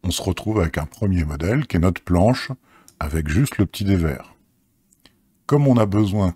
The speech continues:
que du petit dé vert, ce qu'on fait ensuite, c'est qu'on affiche le cache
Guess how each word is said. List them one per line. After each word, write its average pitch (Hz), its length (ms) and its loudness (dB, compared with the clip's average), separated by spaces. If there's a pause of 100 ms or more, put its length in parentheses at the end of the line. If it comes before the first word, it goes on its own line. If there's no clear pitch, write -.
(100)
que 151 100 0
du 139 160 -2
petit - 200 -10
dé 90 120 0
vert, 139 480 -4 (3250)
ce - 120 -10
qu'on 113 220 -4
fait 104 200 -4
ensuite, 95 680 -4 (4000)
c'est - 260 -8
qu'on 87 200 -2
affiche 90 600 -6 (220)
le 80 180 -8
cache - 600 -6